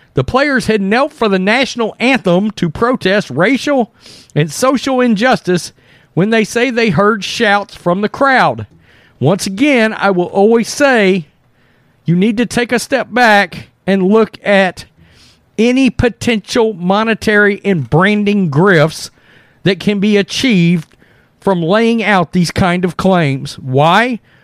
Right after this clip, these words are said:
Because the media is gonna try to immediately believe it and then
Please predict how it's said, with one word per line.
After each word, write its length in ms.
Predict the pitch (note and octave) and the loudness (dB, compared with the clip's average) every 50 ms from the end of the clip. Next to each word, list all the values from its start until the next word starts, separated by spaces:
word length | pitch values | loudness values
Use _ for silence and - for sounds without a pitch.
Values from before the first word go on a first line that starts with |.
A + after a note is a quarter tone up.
| _ _ | _ _
Because 340 | - C3 - - D3+ C#3+ G#2+ | -6 -6 -2 0 -2 -2 0
the 120 | B2+ C3+ B2+ | -4 -4 -2
media 440 | C#3 D#3+ G3+ G#3+ A3+ A3+ A3 G3+ | 0 0 2 2 2 2 2 0
is 200 | D3+ - E3+ D3 | 0 -2 -2 0
gonna 240 | C3 D#3+ D3+ C3 G#2+ | 0 0 0 0 -2
try 400 | - - - - F#3 G3+ A3 A#3 | -6 -6 -4 0 0 2 2 2
to 140 | G#3 F3 D3 | 2 2 0
immediately 600 | C#3 C3+ C3 D#3 G3+ F3+ F#3 F3 - D#3 D3 C3 | 0 0 0 0 0 0 -2 -4 0 0 0 0
believe 420 | A#2 A2 A2+ A#2+ C#3 F#3+ C4 C#4+ | 2 0 0 2 4 2 2 2
it 200 | E4 D#4 - - - _ _ _ _ _ _ - - _ _ _ _ | 0 -2 -2 -6 -16 _ _ _ _ _ _ -20 -20 _ _ _ _
and 180 | E3 E3+ F3+ F3 | -2 0 2 2
then 220 | F3+ F3 D#3 E3 | 0 0 0 -2